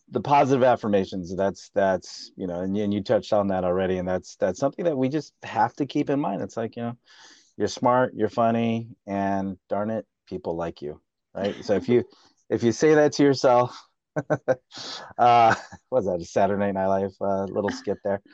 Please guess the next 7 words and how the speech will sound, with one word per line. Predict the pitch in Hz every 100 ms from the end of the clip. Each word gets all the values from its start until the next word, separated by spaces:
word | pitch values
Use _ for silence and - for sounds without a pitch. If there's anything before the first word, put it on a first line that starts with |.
| - - _
uh, | 104 113 855 - - -
<laughs> | _ _ _ _
uh, | 85 85 80 _ -
back | 101 92
in | 101
the | 90
day. | 95 87